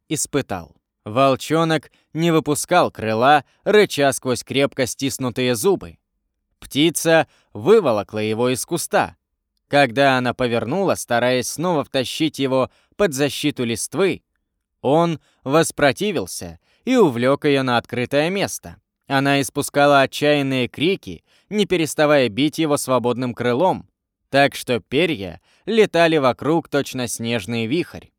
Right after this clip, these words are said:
Возбуждение волчонка достигло высшего напряжения. В нем заговорил инстинкт борьбы, присущий его породе.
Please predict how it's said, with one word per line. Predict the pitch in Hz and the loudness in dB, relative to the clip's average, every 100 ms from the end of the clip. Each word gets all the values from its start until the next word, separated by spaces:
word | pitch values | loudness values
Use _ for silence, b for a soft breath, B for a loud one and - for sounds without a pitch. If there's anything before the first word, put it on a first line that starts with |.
| _ _ | _ _
Возбуждение | 110 131 143 120 143 107 147 135 123 | -2 2 2 2 -2 0 -2 0 0
волчонка | 117 117 - 135 160 151 156 147 b b b | 2 0 -2 -4 -2 -2 0 0 b b b
достигло | 131 160 151 - 151 139 143 135 | -2 2 2 -2 -4 -2 2 2
высшего | 117 151 - - 131 | 2 -2 -4 -6 -4
напряжения. | 131 123 131 120 170 117 78 71 _ _ _ _ _ - | -2 -4 -4 -2 -2 -4 -10 -20 _ _ _ _ _ -18
В | 98 107 | -10 -6
нем | 113 135 147 143 _ _ - | -2 0 0 -2 _ _ -8
заговорил | 156 208 170 147 135 135 - | -2 0 2 2 2 0 -4
инстинкт | 143 120 - 127 135 120 104 | -6 -6 -8 -6 -4 -4 -2
борьбы, | 120 113 95 180 123 _ _ _ _ - | 0 0 -2 -4 -4 _ _ _ _ -4
присущий | 175 156 - 135 135 - 120 | 0 2 0 -6 -6 -6 -6
его | 107 113 110 | -4 -2 -2
породе. | 113 120 135 87 82 | 0 0 0 -6 -18